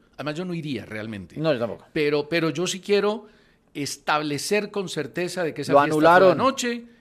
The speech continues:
Speaker 1: después del partido.
Speaker 2: Lo anularon.
Speaker 1: No.
Speaker 2: Eso me está diciendo aquí Jonathan.
Speaker 1: Hombre,
Speaker 2: Jason viene como
Speaker 1: anularon el gol.
Speaker 2: Jason viene,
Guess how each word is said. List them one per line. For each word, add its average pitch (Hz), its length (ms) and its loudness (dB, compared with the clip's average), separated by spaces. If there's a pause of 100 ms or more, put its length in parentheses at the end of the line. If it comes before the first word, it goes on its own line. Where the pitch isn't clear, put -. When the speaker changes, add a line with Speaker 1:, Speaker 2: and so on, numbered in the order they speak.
(200)
Speaker 1:
después 139 300 -4
del 143 120 -4
partido. 95 440 -10
Speaker 2:
Lo 139 160 4
anularon. 139 500 2 (840)
Speaker 1:
No. 202 560 0 (320)
Speaker 2:
Eso - 120 -10
me 165 80 -2
está 147 120 2
diciendo 156 240 0
aquí 156 160 -2
Jonathan. 143 420 -2 (460)
Speaker 1:
Hombre, 165 320 6
Speaker 2:
Jason 247 180 4
viene 208 220 6
como 214 180 4
Speaker 1:
anularon 127 240 -6
el 104 60 -12
gol. 107 180 -10 (640)
Speaker 2:
Jason 208 380 6
viene, 202 240 6